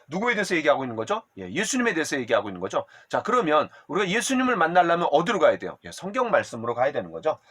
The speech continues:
자, 그래서 어떻게 교제할 것인가 방법을 얘기했는데, 자, 육 번에서는 여러분 이렇게 쓰시면 좋을 것 같아요. 성경 말씀을 통해 예수님을 만날 수 있다. 성경 말씀을 통해서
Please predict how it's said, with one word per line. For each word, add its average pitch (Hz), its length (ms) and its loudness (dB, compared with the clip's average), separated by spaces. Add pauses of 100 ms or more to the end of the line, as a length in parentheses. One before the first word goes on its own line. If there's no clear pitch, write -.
(160)
자, - 160 2
그래서 180 240 4
어떻게 - 420 2
교제할 196 680 6
것인가 123 400 2
방법을 185 500 2
얘기했는데, 135 580 0 (240)
자, 190 160 2
육 180 160 -6
번에서는 160 480 2
여러분 127 240 -2
이렇게 151 220 -6
쓰시면 160 320 -8
좋을 110 140 -8
것 107 80 2
같아요. 139 260 0 (420)
성경 247 460 -2
말씀을 160 400 0
통해 180 240 -4
예수님을 120 420 -6
만날 92 320 -6
수 - 160 -12
있다. 73 500 -14
성경 220 400 -4
말씀을 117 440 -4
통해서 117 460 -6